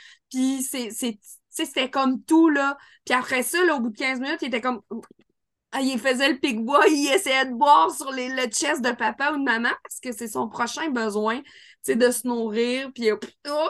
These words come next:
il nous refaisait un cadeau dans la couche. Fait que, tu sais, ça va tellement vite à cet âge-là en plus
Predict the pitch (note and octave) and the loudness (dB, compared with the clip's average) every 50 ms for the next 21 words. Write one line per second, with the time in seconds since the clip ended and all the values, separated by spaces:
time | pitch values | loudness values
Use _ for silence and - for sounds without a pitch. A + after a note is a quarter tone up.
0 | - - C4+ B3 B3+ B3+ G#3+ - - B3 A#3+ A3+ B3+ B3+ B3 G#3+ B3+ A3+ A3+ G#3+ | -2 -2 0 0 0 0 -2 -4 -4 -2 -2 0 -2 -2 0 0 0 0 0 0
1 | B3 C4 A#3 B3+ A#3 A3 A3 G#3+ A3 C4 C#4 C#4 - - C4 B3+ - - G4 A#4 | -2 -2 0 0 2 2 0 -2 -4 -8 -8 -8 -6 -6 -8 -6 -2 -2 -2 -2
2 | A#4 - - - - - - - - - - - - - A3 G#3 G#3 - - - | -4 -8 -20 -20 -20 -20 -20 -20 -20 -18 -14 -10 -8 -8 -8 -6 -8 -8 -8 -6
3 | - - F#4+ F#4 F4+ E4+ F4 F4 F4 F4 F4 E4+ F4 F#4 G4 G4 F#4+ - B3+ B3 | -4 -2 -2 0 0 0 0 0 0 -2 -2 2 2 4 4 2 2 -2 -4 -4
4 | - B3+ A#3 A3+ - A#3+ A#3+ A3+ G#3+ A3+ C4+ C#4 C4+ B3 A3+ G#3+ G#3 - B3+ B3+ | -4 -6 -6 -4 -2 -2 -2 -2 -4 -4 -4 -4 -2 -2 -2 -4 -4 -6 -6 -4
5 | C#4 E4 G4 G4 - | -4 -4 -6 -8 -10